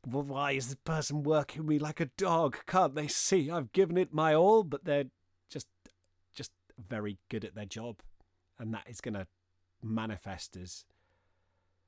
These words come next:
as getting a bollocking for, uh, being a lazy toad and being made to do more work, and it made my book better. And so that's who I went with, was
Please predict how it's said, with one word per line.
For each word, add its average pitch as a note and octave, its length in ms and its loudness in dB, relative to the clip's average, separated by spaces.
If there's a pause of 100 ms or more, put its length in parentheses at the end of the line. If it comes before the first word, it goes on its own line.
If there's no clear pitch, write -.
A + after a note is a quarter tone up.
(440)
as G2 140 -12
getting A2+ 360 -8
a G#2 60 -8
bollocking G2+ 720 -10
for, F#2 260 -14 (840)
uh, - 20 -14
being G2 400 -10
a G2+ 60 -8
lazy G2 420 -8
toad A2+ 460 -12
and F#2 280 -10
being G#2+ 200 -4
made G#2+ 220 -4
to G#2+ 260 -6
do A#2+ 120 -2
more A2+ 240 0
work, A#2 360 -2
and G#2 160 -6
it G#2 100 -12
made A#2 240 -6
my C3 80 -2
book C#3 220 -2
better. - 440 -8
And A2 160 -12
so A#2 120 -6
that's A2+ 240 -10
who A#2+ 80 -4
I A2+ 80 -2
went C#3+ 240 -2
with, F2+ 200 -18
was F#2 160 -14